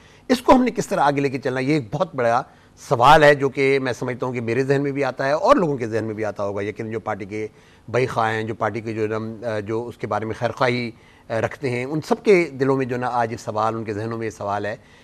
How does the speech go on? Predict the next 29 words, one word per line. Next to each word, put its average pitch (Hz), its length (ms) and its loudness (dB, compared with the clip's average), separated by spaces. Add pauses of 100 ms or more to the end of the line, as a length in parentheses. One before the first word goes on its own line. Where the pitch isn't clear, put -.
(140)
कि, 156 240 4
अ, 131 520 -4
अब 208 200 6
जो 160 140 2
ना 147 80 2
ये 143 200 0
इस - 120 -12
पार्टी 117 260 0
को 120 80 -8
किस 110 180 -10
तरह 113 100 -4
लेके 101 160 -8
चला 98 220 -8
जाए। 113 120 -2
तो - 200 -10
उस 285 180 0
हवाले 170 240 2
से 151 80 -4
मैं 135 140 -4
कह 131 80 -4
रहा 131 100 -4
हूँ 135 80 -2
कि 120 60 -6
जो 127 100 -6
ये 127 200 -6 (100)
crisis 175 280 -2
of 190 100 -2
leadership 120 400 -6
है, 101 180 -8